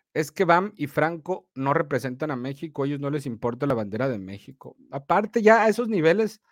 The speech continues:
tú vas a pelear contra la que promotora te, te ponga, o, porque igual ellos te, te van a cuidar de alguna manera, o sea, van a siempre poner una pelea con,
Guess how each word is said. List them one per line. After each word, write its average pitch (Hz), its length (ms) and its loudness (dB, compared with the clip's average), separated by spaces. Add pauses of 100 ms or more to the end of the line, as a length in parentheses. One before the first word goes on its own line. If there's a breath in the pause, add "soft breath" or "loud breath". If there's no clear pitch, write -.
(540)
tú 214 120 -2
vas 214 160 6
a 233 100 0
pelear 165 280 2
contra 185 300 -6
la 139 200 -6
que 127 120 -14
promotora 127 600 -6
te, 131 220 -2
te 110 140 -10
ponga, 123 520 -2
o, 104 300 -10
porque 123 280 -8
igual 143 360 4 (300 soft breath)
ellos 180 340 2
te, 143 140 -12
te 139 160 4
van 139 180 4
a 190 60 -4
cuidar 135 420 -2
de 147 60 -2
alguna 139 260 -6
manera, 123 500 -8
o 123 80 -16
sea, 113 160 -12
van 113 220 -6
a 143 180 -2 (1500)
siempre 131 360 0
poner 120 420 -2
una 147 260 -2
pelea 156 480 4
con, 113 480 -4